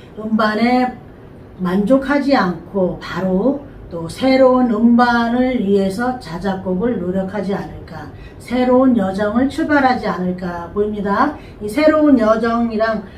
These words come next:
추가 카드를 한번 보겠습니다. 추가 카드,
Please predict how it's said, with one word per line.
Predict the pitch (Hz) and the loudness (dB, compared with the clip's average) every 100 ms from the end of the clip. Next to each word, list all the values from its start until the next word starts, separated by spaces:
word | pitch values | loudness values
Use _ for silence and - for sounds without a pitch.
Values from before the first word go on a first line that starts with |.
| - - | -20 -16
추가 | - 339 330 | -2 2 2
카드를 | 302 285 269 | 2 2 2
한번 | 277 277 202 | 2 0 -2
보겠습니다. | 240 269 254 233 220 233 - | 0 -2 -2 -4 -2 -2 -4
추가 | - 269 - | -4 -4 -4
카드, | 220 185 175 | -6 -10 -10